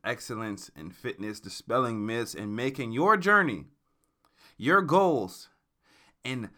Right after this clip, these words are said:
the voyage to being sexy and healthy that much more enjoyable and that much easier.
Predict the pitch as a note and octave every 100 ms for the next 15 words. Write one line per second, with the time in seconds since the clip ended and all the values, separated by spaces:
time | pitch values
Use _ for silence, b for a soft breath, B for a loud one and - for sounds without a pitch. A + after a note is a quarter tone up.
0 | b b - B2+ A2 G#3 F#3+ E3+ C#3+ -
1 | C3+ C3 C3+ A2+ - - F#3+ - D3 A2
2 | F#2+ G2 A#2+ F3 - G#2 D#2+ - _ _
3 | _ - G#2 D#3 C3 C#3+ C#3+ C3+ C#3+ C#3
4 | A#2+ B2+ E3 D#3+ D3+ D#3 C#3+ _ _ _
5 | _ - F#2 G2+ A#2 G#2 A2 G#2 G#2 D2+
6 | C2+